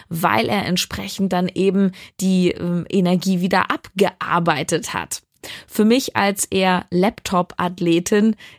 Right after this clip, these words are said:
ist das hingegen prima mit dem Fasten. Ich bin morgens sehr produktiv,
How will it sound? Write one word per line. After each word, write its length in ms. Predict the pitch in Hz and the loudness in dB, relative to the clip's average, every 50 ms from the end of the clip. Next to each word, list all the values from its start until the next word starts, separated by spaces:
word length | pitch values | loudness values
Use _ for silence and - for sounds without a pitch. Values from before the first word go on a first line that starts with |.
| _ - | _ -4
ist 160 | 196 - - | -4 -2 0
das 140 | 202 196 - | 0 0 0
hingegen 380 | 196 185 180 185 180 180 180 | 0 0 0 0 0 0 -2
prima 340 | - - 262 269 262 214 175 | 0 2 2 4 4 4 2
mit 140 | 156 165 - | 0 -2 -4
dem 120 | 170 170 | -6 -6
Fasten. 560 | 160 - - 185 214 - - - - - 208 | -6 -4 -2 -2 -2 -2 -4 -4 -2 0 0
Ich 140 | 185 185 - | 0 0 -2
bin 140 | - 185 175 | -4 -2 0
morgens 560 | 180 180 185 190 208 196 202 202 - - - | 2 4 4 4 4 2 0 -2 -2 -4 -6
sehr 160 | - 180 - | -6 -6 -8
produktiv, 760 | - - - - 170 170 165 - - - 233 240 247 - - | -8 -10 -6 -4 -4 -4 -4 -4 0 2 2 2 2 0 -2